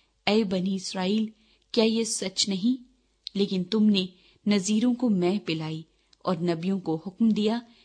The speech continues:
कि नबूवत न करें। देखो, मैं तुमको ऐसा दबाऊंगा जैसे पूलों से लदी हुई गाड़ी दबाती है।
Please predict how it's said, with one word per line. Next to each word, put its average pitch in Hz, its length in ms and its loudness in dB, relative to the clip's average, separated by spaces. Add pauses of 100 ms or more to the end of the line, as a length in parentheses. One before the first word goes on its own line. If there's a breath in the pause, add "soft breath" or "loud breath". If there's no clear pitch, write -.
(160 soft breath)
कि 240 80 2
नबूवत 220 540 2
न 202 240 0
करें। 156 360 -6 (420)
देखो, 180 500 -4 (340 soft breath)
मैं 196 140 -2
तुमको 220 500 0
ऐसा 214 320 -2
दबाऊंगा 196 680 -2 (420 soft breath)
जैसे 208 340 0
पूलों 240 440 2
से 208 160 -4
लदी 170 320 -2
हुई 190 420 -6
गाड़ी 175 400 -4 (180)
दबाती 160 520 -6
है। 160 260 -10